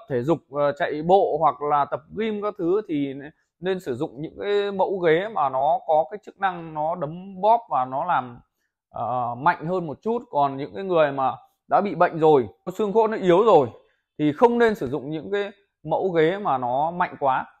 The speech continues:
Mình sử dụng những cái mẫu ghế nó nhẹ nhàng, nó xoa bóp, ờ, sâu và tất cả các cái, ừm, túi khí rồi con lăn, ờ, rồi là đệm, mọi thứ nó phải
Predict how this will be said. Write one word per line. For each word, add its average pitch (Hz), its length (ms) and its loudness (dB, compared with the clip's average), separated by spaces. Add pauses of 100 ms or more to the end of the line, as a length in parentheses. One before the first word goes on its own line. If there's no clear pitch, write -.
(140)
Mình 135 200 -10
sử 113 140 -12
dụng 107 180 -6
những 151 120 -10
cái 180 80 -10
mẫu 180 180 -8
ghế 156 300 0
nó 151 220 -2
nhẹ 185 220 -6
nhàng, 127 380 -2
nó 156 380 -8 (220)
xoa 156 160 0
bóp, 180 220 0 (680)
ờ, 131 120 -10
sâu 196 480 4
và 127 600 0 (300)
tất 247 160 -4
cả 101 280 2
các 180 140 -2
cái, 185 220 -4 (160)
ừm, 156 640 -16
túi 170 200 -4
khí 185 380 -6
rồi 156 200 -4
con 170 260 -4
lăn, 160 280 -2 (400)
ờ, 143 520 -6
rồi 135 140 -4
là 127 540 -2 (280)
đệm, 175 220 8 (600)
mọi 147 240 -6
thứ 160 220 -2
nó 190 400 -4
phải 101 180 -10